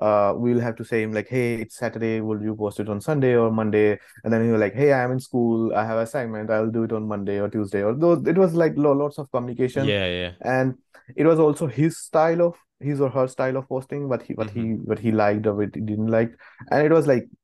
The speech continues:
Speaker 1: "Okay, we are spending some money," because we didn't have that much money to spend on this marketing thing.
Speaker 2: Of course.
Speaker 1: Uh, so we are, like, getting that all thing away.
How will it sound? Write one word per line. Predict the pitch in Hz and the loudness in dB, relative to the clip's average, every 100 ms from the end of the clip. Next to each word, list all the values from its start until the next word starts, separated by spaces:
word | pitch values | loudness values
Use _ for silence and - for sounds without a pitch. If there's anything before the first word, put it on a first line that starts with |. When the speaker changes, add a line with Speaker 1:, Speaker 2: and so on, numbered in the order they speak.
| - | -4
Speaker 1:
"Okay, | 117 120 | 0 2
we | 117 | 2
are | |
spending | 117 - 131 135 | 0 -2 -2 -4
some | 131 123 | -6 -6
money," | 113 117 | -4 0
because | 135 156 | 2 2
we | 170 | 2
didn't | 175 190 | 2 0
have | 180 123 | -2 -4
that | 120 - | -6 -4
much | 110 | -6
money | 113 107 101 | -4 -4 -2
to | 107 | -4
spend | - 90 90 - | -4 -6 -6 -4
on | 104 101 95 | 0 0 -2
this | 92 95 - | -4 -6 -4
marketing | 98 90 87 92 | -4 -4 -6 -8
thing. | - 92 | -6 -8
Speaker 2:
Of | 92 | -8
course. | 92 - - - _ - | -12 -14 -18 -20 _ 0
Speaker 1:
Uh, | 113 110 110 110 - _ | 4 4 4 2 0 _
so | 165 | 2
we | 156 175 | 4 6
are, | 170 | 6
like, | 135 120 107 117 | 6 4 0 -2
getting | 117 107 117 | -2 -2 0
that | 107 107 _ | 0 -2 _
all | 107 110 107 | -2 0 -2
thing | - 104 | -6 -6
away. | 95 92 107 | -4 -4 -6